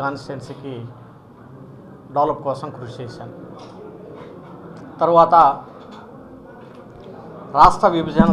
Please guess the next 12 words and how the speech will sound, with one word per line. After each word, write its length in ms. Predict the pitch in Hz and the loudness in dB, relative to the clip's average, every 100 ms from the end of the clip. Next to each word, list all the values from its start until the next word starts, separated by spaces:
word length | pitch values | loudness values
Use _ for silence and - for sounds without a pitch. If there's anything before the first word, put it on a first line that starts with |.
| 196 | 2
తర్వాత 360 | 143 143 135 180 - - - - - - - - - - - - - - - - | 2 2 4 0 -2 -12 -20 -20 -18 -20 -20 -20 -20 -20 -18 -18 -18 -18 -16 -4
కాంగ్రెస్ 300 | 151 160 151 - | -2 -2 -4 -2
పార్టీకి 320 | 143 131 131 131 | -4 -4 -8 -6
రిజైన్ 360 | 123 139 135 127 | -4 -4 -4 -6
చేయటం 260 | 123 127 123 | -8 -8 -10
తెలిసింది, 360 | 120 - 123 127 - 135 | -10 -12 -14 -14 -14 -12
తెలిసినటువంటి 560 | 127 143 131 127 120 120 | -12 -10 -10 -10 -10 -10
విషయమే. 280 | - 131 135 - - - - - - - - - - - - - - - - - - 151 | -12 -14 -14 -18 -20 -20 -20 -20 -20 -20 -20 -20 -20 -20 -20 -20 -20 -20 -20 -18 -8 -6
ఆ 20 | 156 | 2
తర్వాత 280 | 156 160 160 139 - - - - - - - - - - - - - - | 4 4 4 2 -2 -14 -20 -20 -20 -20 -20 -20 -20 -20 -20 -20 -14 -8
గత 120 | 143 160 156 | -4 -2 -2
ఎన్నికల్లో 440 | 165 170 160 147 | -2 -2 0 0